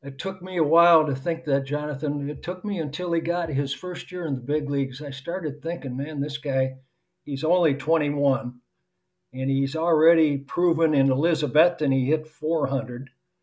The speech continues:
Then in A ball, he just went in, and, and that didn't challenge him much. And, you know, people thought we held him back.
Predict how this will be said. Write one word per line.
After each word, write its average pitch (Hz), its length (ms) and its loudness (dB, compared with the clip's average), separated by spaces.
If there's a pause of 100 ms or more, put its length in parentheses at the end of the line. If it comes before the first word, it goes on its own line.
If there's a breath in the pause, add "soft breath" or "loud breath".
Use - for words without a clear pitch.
(440)
Then 143 200 -2
in 143 100 2
A 160 220 2
ball, 151 440 6
he 135 140 0
just 143 260 -4
went 151 240 -2
in, 151 220 0
and, 135 260 0
and 131 360 -6 (1200)
that 147 220 -6
didn't 131 400 0
challenge 131 500 -6
him 127 120 0
much. 139 420 -2
And, 123 180 -6 (100)
you 147 80 -12
know, 131 140 -6
people 196 460 -4
thought 165 260 6
we 160 160 4
held 156 260 4
him 147 200 2
back. 190 500 0